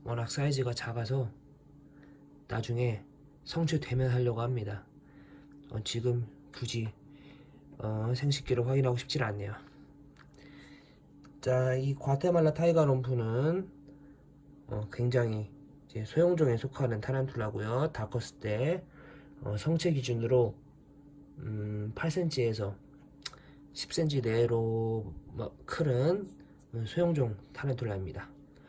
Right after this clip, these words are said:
어, 보통 타란툴라들 이제 중형종이 한 십오 센티미터, 그리고 뭐 대형종이 한 이십 센티미터, 십구 센티미터가 이십 센티미터 정도 되는데, 그런 걸로 치면은 이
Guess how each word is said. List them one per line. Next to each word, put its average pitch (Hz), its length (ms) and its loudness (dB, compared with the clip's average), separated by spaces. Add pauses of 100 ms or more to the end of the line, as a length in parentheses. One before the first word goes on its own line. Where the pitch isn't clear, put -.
(540)
어, 113 180 -4
보통 139 280 0
타란툴라들 160 680 2
이제 113 320 -2 (540)
중형종이 139 520 4
한 127 160 2
십오 170 260 2
센티미터, 110 540 -4 (720)
그리고 104 480 -4
뭐 92 880 -6 (1040)
대형종이 123 540 2
한 123 140 -2
이십 120 220 -2
센티미터, 117 520 -4
십구 - 280 -8
센티미터가 131 420 -2
이십 110 140 -6
센티미터 123 240 -4
정도 110 220 -4
되는데, 110 480 0 (640)
그런 123 240 2
걸로 117 320 2
치면은 123 840 2
이 110 300 -4